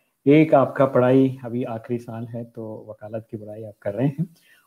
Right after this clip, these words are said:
और साथ ही साथ आप काम भी कर रहे हैं और म्यूजिक भी आप प्रैक्टिस करके सीख रहे हैं।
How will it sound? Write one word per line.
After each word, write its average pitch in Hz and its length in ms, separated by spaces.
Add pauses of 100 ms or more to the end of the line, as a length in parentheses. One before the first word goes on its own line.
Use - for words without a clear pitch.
और 135 120
साथ 151 220
ही 165 60
साथ 160 320
आप 143 180
काम 127 240
भी 139 80
कर 143 160
रहे 143 160
हैं 147 380 (100)
और 117 420 (240)
म्यूजिक 120 500
भी 151 260
आप 113 240
प्रैक्टिस 110 380
करके 107 260
सीख 123 300
रहे 101 80
हैं। - 200